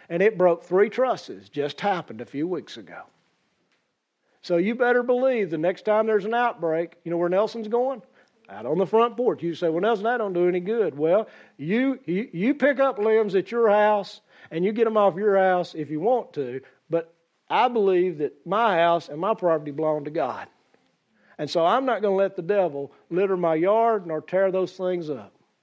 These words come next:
Okay? I'm gonna speak to it. Now, I hadn't been out on the sea, and unless God puts me on a boat, I won't have to be speaking to waves, all right? But you may have to. I, all I'm saying is,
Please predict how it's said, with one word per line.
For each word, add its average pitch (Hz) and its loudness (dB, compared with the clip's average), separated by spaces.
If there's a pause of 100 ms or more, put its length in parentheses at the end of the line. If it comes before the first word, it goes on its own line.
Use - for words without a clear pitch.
(240)
Okay? 190 0
I'm 214 2
gonna 202 6
speak - -4
to 139 0
it. 123 -4
Now, 151 -2 (300)
I 175 2
hadn't 233 2
been 262 2
out 247 4
on 226 2
the 214 0
sea, 240 0
and 196 -2
unless 190 2
God 185 0
puts - -2
me 262 -4
on 247 0
a 233 0
boat, 180 0 (240)
I 170 0
won't 196 2
have 220 2
to - -14
be 226 -4
speaking 233 -2
to 190 -2
waves, 139 -2
all 139 -6
right? 214 2 (960)
But 196 2
you 220 0
may 254 2
have 254 0
to. 170 -2 (960)
I, 185 2 (100)
all 294 2
I'm 302 0
saying 285 0
is, 214 2